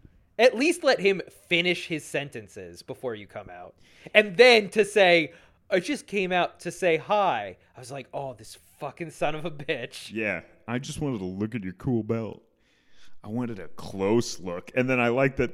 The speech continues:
Speaker 2: I like that Velveteen Dream just kinda, like, leaned over and pointed
Speaker 1: Held
Speaker 2: and
Speaker 1: it, held it,
Speaker 2: held it
Speaker 1: like, two
Speaker 2: closer.
Speaker 1: feet closer.
Speaker 2: <laughs>
Speaker 1: But Velveteen Dream has the last laugh in this little interstitial because he, of course, has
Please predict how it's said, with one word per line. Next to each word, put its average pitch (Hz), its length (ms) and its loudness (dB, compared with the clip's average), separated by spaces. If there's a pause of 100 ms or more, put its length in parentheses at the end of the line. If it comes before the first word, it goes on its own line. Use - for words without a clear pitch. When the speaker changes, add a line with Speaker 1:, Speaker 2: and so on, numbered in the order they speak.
(160)
Speaker 2:
I - 20 0
like 120 240 0
that 107 140 -6
Velveteen 104 380 -4
Dream 92 220 -6
just 95 200 -12
kinda, 95 160 -6
like, 92 260 -6
leaned 92 240 -6
over 87 300 -8
and 82 180 -12 (140)
pointed 95 360 -4
Speaker 1:
Held 208 280 6
Speaker 2:
and - 0 -
Speaker 1:
it, 214 80 4
held 208 240 4
it, - 20 6
Speaker 2:
held 196 120 4
it - 20 -2
Speaker 1:
like, 175 200 4
two 208 120 -6
Speaker 2:
closer. 190 100 -4
Speaker 1:
feet - 240 -4
closer. 180 540 0
Speaker 2:
<laughs> - 60 -20 (1000)
Speaker 1:
But 185 180 0
Velveteen 202 500 -2
Dream 147 580 -4 (460)
has 147 180 -4
the 160 80 -8
last 131 340 -2
laugh 135 320 -4
in 117 80 -12
this 104 220 -12
little 104 220 -8
interstitial 104 640 -12 (140)
because 113 720 -8 (920)
he, 220 200 -2
of 165 160 0
course, 135 320 -2
has 135 420 -4